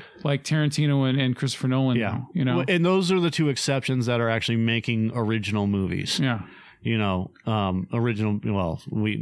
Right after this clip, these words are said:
Speaker 2: original that are not essentially, uh, superhero movies
Speaker 1: Yeah,
Speaker 2: or
Speaker 1: like,
Speaker 2: whatever.
Speaker 1: even though I have problems with Dunkirk,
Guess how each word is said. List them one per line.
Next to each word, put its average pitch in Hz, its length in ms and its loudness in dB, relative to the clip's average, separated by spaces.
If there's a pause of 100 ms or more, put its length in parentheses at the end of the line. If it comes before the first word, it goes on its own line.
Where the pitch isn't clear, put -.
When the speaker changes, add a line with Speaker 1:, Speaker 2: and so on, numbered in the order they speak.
Speaker 2:
original 107 380 -2
that 101 180 0
are 98 120 -2
not 92 320 -2 (420)
essentially, 104 680 0
uh, 92 360 0 (260)
superhero 92 580 -2
movies 90 220 0
Speaker 1:
Yeah, 247 160 2
Speaker 2:
or - 40 0
Speaker 1:
like, 196 180 2
Speaker 2:
whatever. 240 140 -4
Speaker 1:
even 240 180 4
though 277 80 4
I 254 80 4
have 233 160 0
problems 214 340 2
with 160 120 2
Dunkirk, 180 580 0